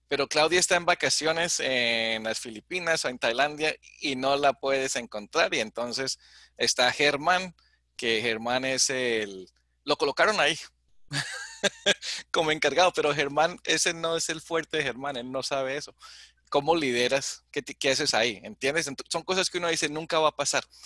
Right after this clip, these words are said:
pero el, el tema de la gamificación sí va a pasar. Entonces yo llamo a John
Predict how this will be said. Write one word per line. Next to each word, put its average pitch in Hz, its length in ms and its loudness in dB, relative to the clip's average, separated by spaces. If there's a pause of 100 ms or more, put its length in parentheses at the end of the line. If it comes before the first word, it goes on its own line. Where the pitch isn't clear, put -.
(380)
pero 143 240 6
el, 131 160 4
el 127 160 -6
tema 147 300 0
de 143 140 2 (140)
la 120 160 2
gamificación 110 760 -6
sí - 120 -6
va 120 60 -4
a - 20 -4
pasar. 110 300 -6
Entonces 135 240 -6
yo 156 80 2
llamo 147 440 0
a 139 320 2
John 131 360 -2